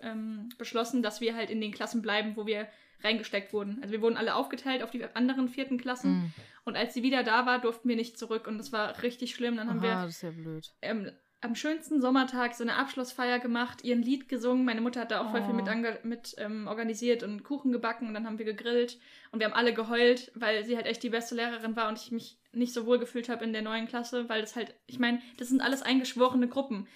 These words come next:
Speaker 1: und du kommst dann
Speaker 2: Ja,
Speaker 1: da
Speaker 2: ja.
Speaker 1: neu rein.
Speaker 3: Mm, so, „Hallo.“
Speaker 1: Und klar, man hat da schon Freunde gefunden und ich glaub, auf meinem Zeugnis in der vierten stand sogar, dass ich mich gut in die Situation integriert habe und mit den Leuten klarkomme. Das zeigt nun mal wieder,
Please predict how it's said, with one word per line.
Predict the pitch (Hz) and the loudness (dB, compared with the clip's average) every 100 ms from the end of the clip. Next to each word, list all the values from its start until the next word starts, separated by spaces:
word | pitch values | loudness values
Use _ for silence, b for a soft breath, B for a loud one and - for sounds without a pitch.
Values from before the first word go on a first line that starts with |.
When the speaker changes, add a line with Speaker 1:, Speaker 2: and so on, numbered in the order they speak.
| B | B
Speaker 1:
und | 233 | -4
du | 240 | 0
kommst | 269 269 | 2 4
dann | - | 6
Speaker 2:
Ja, | 233 | 6
Speaker 1:
da | 233 | 8
Speaker 2:
ja. | - 254 | 6 6
Speaker 1:
neu | 240 | 4
rein. | 247 269 240 226 | 4 4 4 4
Speaker 3:
Mm, | 214 | 0
so, | 208 | -4
„Hallo.“ | 254 285 262 | -2 0 4
Speaker 1:
Und | 262 262 262 262 247 - | 6 8 8 4 6 12
klar, | - 277 | 12 12
man | 262 254 | 10 6
hat | 254 | 2
da | 240 | 0
schon | 269 247 | 0 0
Freunde | - 277 285 | 4 4 4
gefunden | 269 285 269 | 2 0 0
und | 226 | -2
ich | |
glaub, | - 233 | -2 -2
auf | 233 | -2
meinem | 233 214 | -4 -2
Zeugnis | 247 269 262 | -2 0 0
in | 240 | -2
der | 220 | -4
vierten | - 247 247 | -4 -4 -4
stand | - 262 | 0 2
sogar, | 262 220 233 | 2 0 0
dass | 226 | -2
ich | 220 | -6
mich | 226 - | -8 -4
gut | 285 | -2
in | 247 | -2
die | 220 | -4
Situation | 220 - 208 - 233 - | -4 -4 -6 -4 -4 -2
integriert | 247 240 - 269 277 | 0 0 0 -2 -2
habe | 262 247 247 233 | 0 2 2 0
und | 202 - B B | -4 -10 B B
mit | - 226 | -6 0
den | |
Leuten | 220 254 262 | 2 2 0
klarkomme. | 254 254 254 233 240 269 - _ - - _ - | 2 2 2 0 2 0 -4 _ -20 -20 _ -2
Das | 247 - | -2 2
zeigt | 247 240 | 2 4
nun | 247 | 4
mal | 226 | 4
wieder, | 233 247 247 | 4 4 4